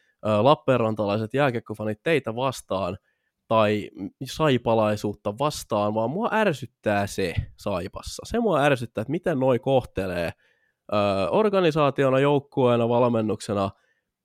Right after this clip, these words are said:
tota porukkaa, niitä ihmisiä, ketkä edelleen kaiken tämän jälkeen suostuu kustantamaan kaiken ton. Eli ne ihmiset, ketkä, ne harvat ihmiset,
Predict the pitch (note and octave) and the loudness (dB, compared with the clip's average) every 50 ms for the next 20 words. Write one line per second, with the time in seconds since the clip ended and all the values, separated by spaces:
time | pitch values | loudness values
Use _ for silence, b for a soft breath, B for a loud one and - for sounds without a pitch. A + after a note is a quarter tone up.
0 | _ _ - C3 C#3 C#3 - - D3 C3 B2+ A2 - - _ _ _ _ _ _ | _ _ -2 -2 -2 0 0 2 4 6 6 4 2 0 _ _ _ _ _ _
1 | _ _ _ _ _ _ _ - - - D#3+ E3+ F3 D#3 A#2+ - - A#2+ A#2+ A#2+ | _ _ _ _ _ _ _ -20 -6 -2 0 2 2 2 0 0 2 4 4 6
2 | D3 G3 G#3+ G3+ F3+ E3+ - F3+ F#3 E3 D3+ C#3 B2 - A#2 A2+ C3 C3+ - - | 6 4 4 4 2 2 4 4 4 6 4 4 4 2 0 0 0 -2 -4 -6
3 | D#3 - _ - G3+ G3+ G#3 F#3 D#3 C#3+ C#3+ D3+ D3 C#3 C3+ B2 A2+ A2 A2+ - | -8 -8 _ -4 -2 0 2 4 4 6 6 6 8 8 8 8 8 4 0 -2
4 | - F#3 G3 F#3 C#3+ C#3+ B2+ B2 C3 B2+ B2+ B2 A#2+ A#2+ B2 B2+ B2 A#2 A#2 - | 0 2 2 4 4 4 4 2 2 2 2 2 2 4 4 2 2 2 0 -2
5 | - A2 A2 G#2+ A2 - _ - - D3+ C3 - - - A2+ G#2+ - - D3 C#3 | -4 -4 -2 -4 -6 -8 _ -2 0 0 0 0 -2 -4 -4 -4 -2 -4 -6 -6
6 | - - G#2+ G#2 G2+ F2+ E2 D#2+ E2 D#2+ E2 - - - _ _ _ _ - - | -4 -2 -2 -2 0 -2 -4 -4 -2 -4 -4 -6 -6 -10 _ _ _ _ 0 4
7 | E3 D3 A2+ - - - G2+ - - D2 C#2 - - - - - - G#2 G#2+ B2+ | 4 4 4 4 0 -6 -6 -6 -8 -8 -8 -8 -12 -14 -8 -4 -2 0 2 4
8 | F#3+ A3+ A3 F#3+ F3 E3+ D#3 D3+ - - C#3+ C#3 _ - A2+ - _ _ - A#2+ | 4 4 4 4 2 0 -2 -2 -4 -6 -8 -6 _ -6 -6 -6 _ _ -10 -4
9 | A#2 F3+ G#3+ G3+ D#3 D3 B2+ A#2 C3 B2+ B2 A#2+ A2 A2 - A2 G#2+ - | -2 0 0 0 0 -2 -2 0 0 2 2 2 0 -2 -4 -6 -8 -10